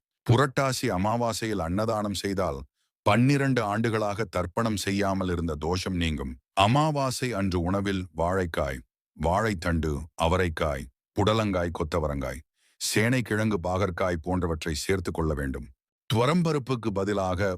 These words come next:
பயத்தம்பருப்பு வைத்து சாம்பார் வைக்க வேண்டும். வெங்காயம், பூண்டு, முருங்கைக்காய், முருங்கைக்கீரை, கத்தரிக்காய், முள்ளங்கி, முட்டைக்கோஸ், நூல்கோல், பீன்ஸ், கேரட் போன்றவற்றை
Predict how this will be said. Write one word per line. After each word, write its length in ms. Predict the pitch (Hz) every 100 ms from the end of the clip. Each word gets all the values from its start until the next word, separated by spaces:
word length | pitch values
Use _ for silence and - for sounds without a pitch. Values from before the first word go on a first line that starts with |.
| 82
பயத்தம்பருப்பு 720 | 98 131 139 117 98 85 80 85
வைத்து 220 | 85 82 98 -
சாம்பார் 360 | 90 90 82
வைக்க 200 | 82 80 67
வேண்டும். 280 | 67 67 - _ -
வெங்காயம், 580 | 95 104 117 131 135 127 120
பூண்டு, 300 | 107 120 117 107
முருங்கைக்காய், 680 | 98 107 107 82 85 76 69 - _ -
முருங்கைக்கீரை, 640 | 98 123 120 95 117 107 95
கத்தரிக்காய், 580 | 92 104 101 90 95 90 85
முள்ளங்கி, 440 | 95 92 82 73 67 -
முட்டைக்கோஸ், 600 | 80 - 90 82 69 - - _ _ _
நூல்கோல், 580 | 92 123 180 160 165 151
பீன்ஸ், 300 | 131 135 123 -
கேரட் 380 | 107 113 117 92
போன்றவற்றை 480 | 117 98 90 82